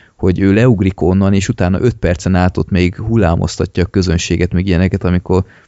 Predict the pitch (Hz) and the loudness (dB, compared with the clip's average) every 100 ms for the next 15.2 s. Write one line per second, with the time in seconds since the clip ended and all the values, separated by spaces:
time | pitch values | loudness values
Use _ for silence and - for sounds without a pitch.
0 | _ - 110 110 90 87 95 95 92 101 | _ -8 -2 0 2 2 2 4 4 4
1 | 95 - - - - - 110 80 90 85 | 2 -2 -14 -18 -6 -2 0 0 0 0
2 | 98 90 80 90 - 104 - 92 87 92 | 0 0 0 -2 -2 -2 -2 -2 0 0
3 | 85 85 87 87 87 87 - 90 87 87 | 0 2 2 2 0 0 0 2 2 2
4 | 85 - - - _ - 90 87 101 101 | 0 -4 -18 -20 _ -4 0 2 2 0
5 | 107 110 - 85 - 85 71 101 95 85 | 0 0 2 -2 -2 -6 -4 0 2 0
6 | - 87 80 87 95 90 80 82 - 87 | -2 -2 0 0 -2 -2 -2 -2 -2 0
7 | 85 87 90 110 92 90 85 90 - _ | 0 0 0 0 2 0 2 0 -4 _
8 | _ - - _ - 98 98 - - 87 | _ -20 -20 _ -6 -2 0 -2 -2 0
9 | 82 80 - - - 170 - - 55 87 | 0 -2 -6 -20 -20 -20 -20 -16 -6 -4
10 | 90 - 113 98 78 85 85 - 117 - | -4 -2 -2 0 2 2 0 -2 -4 -2
11 | 82 82 82 98 90 - 78 82 82 - | -2 0 0 2 0 0 0 2 0 -4
12 | - - - _ _ _ - 107 95 92 | -20 -20 -20 _ _ _ 0 0 2 -2
13 | - 73 76 90 85 82 80 80 95 92 | 0 -2 0 0 0 0 0 0 0 0
14 | 95 87 87 101 98 95 - 113 - 82 | 0 2 2 2 0 -4 0 -2 0 0
15 | 85 87 | 2 0